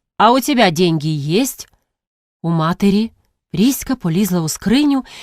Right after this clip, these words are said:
і, тіпаючись, вийняла бумажку, котру передала їй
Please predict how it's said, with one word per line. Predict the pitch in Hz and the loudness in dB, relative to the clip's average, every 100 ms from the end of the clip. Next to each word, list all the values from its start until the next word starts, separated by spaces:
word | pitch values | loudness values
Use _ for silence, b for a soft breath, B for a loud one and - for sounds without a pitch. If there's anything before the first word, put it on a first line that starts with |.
| B | B
і, | 208 196 | -2 -2
тіпаючись, | - 269 - 277 269 - 269 - | 0 -2 0 0 0 0 -4 -2
вийняла | 185 247 240 233 | 0 2 2 0
бумажку, | 220 220 185 170 - - 170 | 0 2 2 0 -2 -8 -6
котру | 170 - 214 | -6 -2 -2
передала | 202 165 151 151 160 | 0 -2 -2 -2 -2
їй | 160 151 165 | -2 -2 -6